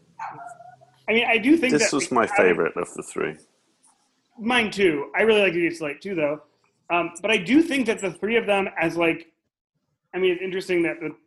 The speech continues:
Speaker 1: Pulitzer awarded all three of them, 'cause I do think of them as a really lovely trilogy. Like, I do think that, like, um, if, like, a company was to stage all three in rep or something,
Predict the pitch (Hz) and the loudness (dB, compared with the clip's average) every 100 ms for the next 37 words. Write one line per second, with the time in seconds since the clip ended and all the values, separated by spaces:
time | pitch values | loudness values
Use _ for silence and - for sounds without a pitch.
0 | - 165 151 151 147 143 196 214 190 165 | -8 -4 -4 -6 -6 -2 0 2 2 0
1 | 165 160 156 151 151 - _ _ 180 180 | 0 -2 0 -2 -4 -8 _ _ 0 2
2 | 170 214 - 202 190 156 165 160 165 - | 2 0 0 0 0 0 0 0 -4 -4
3 | 151 147 196 180 165 147 160 151 147 135 | -4 0 4 6 6 4 2 2 -4 -6
4 | - 147 139 - - 160 156 160 185 180 | -4 -4 -4 -10 -8 -2 0 0 -2 0
5 | 175 165 160 143 - _ _ _ _ _ | 0 -2 -2 -2 -4 _ _ _ _ _
6 | 165 160 151 170 151 170 151 143 - _ | 0 0 0 -4 -4 -2 -2 -4 -10 _
7 | 175 170 175 165 160 156 165 156 151 147 | -6 0 2 2 0 -4 -4 -4 -2 -2
8 | 147 156 156 135 143 143 147 135 131 123 | 0 -4 -4 -4 -4 -6 -8 -10 -12 -10
9 | 127 127 | -10 -10